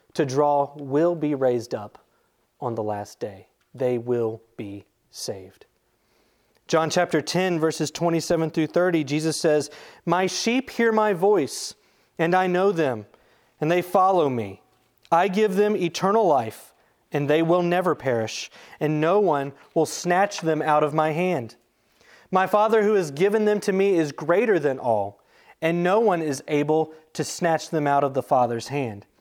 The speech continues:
I and the Father are one."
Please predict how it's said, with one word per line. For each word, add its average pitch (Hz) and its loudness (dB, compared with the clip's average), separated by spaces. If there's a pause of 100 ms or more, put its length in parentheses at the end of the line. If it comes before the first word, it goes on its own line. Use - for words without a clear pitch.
(220)
I 165 2
and 180 -2
the 175 0
Father 135 0 (720)
are 131 2
one." 139 -4